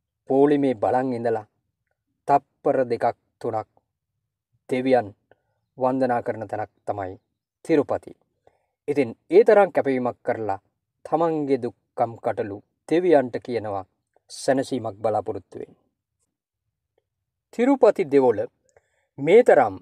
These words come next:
බැතිමතුන්ගේ ප්‍රසාදයට පිළිගැනීමට ලක්වීමට හේතු වනුයේ මේ දෙවොලේ විෂ්ණු දෙවියන් කලක් ජීවමානව වැඩ සිටීමයි.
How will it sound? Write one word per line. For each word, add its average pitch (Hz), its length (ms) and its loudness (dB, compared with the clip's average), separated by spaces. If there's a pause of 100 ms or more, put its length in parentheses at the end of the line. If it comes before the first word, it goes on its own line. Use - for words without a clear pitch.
(160)
බැතිමතුන්ගේ 139 840 0 (140)
ප්‍රසාදයට 175 760 2
පිළිගැනීමට 190 680 2
ලක්වීමට 123 640 -2
හේතු 156 300 -4
වනුයේ 101 380 -8 (680)
මේ 131 240 -6 (240)
දෙවොලේ 113 480 -2 (680)
විෂ්ණු 180 440 -6
දෙවියන් 110 440 -4 (160)
කලක් 160 380 2 (640)
ජීවමානව 139 720 2
වැඩ 107 200 -4
සිටීමයි. 104 480 -12